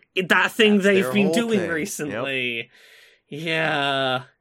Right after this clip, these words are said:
Speaker 1: Uh, apparently this isn't the first time they've done this. It's the first time I've been aware of it. Apparently some people got these for Starfield and Forza Motorsport earlier this year. Fun fact, both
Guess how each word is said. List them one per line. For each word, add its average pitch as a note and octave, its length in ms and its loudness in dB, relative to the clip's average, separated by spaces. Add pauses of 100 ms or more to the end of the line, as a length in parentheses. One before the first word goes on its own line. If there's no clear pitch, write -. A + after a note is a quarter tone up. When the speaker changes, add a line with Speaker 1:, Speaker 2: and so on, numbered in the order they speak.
(120)
Speaker 1:
Uh, E3 180 2
apparently C4 500 0
this F3 200 -4
isn't G3 300 -4
the G3 80 -8
first G#3 340 0
time G3+ 260 -2
they've F#3+ 200 -2
done F#3 240 -4
this. F#3+ 200 -2
It's - 120 -16
the F3+ 100 -12
first F3 260 -2
time C3+ 180 -6
I've C3 200 0
been C#3+ 180 -6
aware D3+ 300 -2
of D3 80 -8
it. D#3 140 -4
Apparently C#3 580 -8 (240)
some E3 400 -4
people F3 400 -6
got D#3+ 260 -4
these D#3 260 -8
for D#3 100 -10
Starfield C#3+ 680 -4
and C3+ 120 -16
Forza D3 280 -6
Motorsport D3+ 580 -4
earlier D#3 360 0
this D3+ 200 -8
year. E3 260 -2 (260)
Fun F3 300 -2
fact, F#3 420 0 (340)
both D3+ 320 0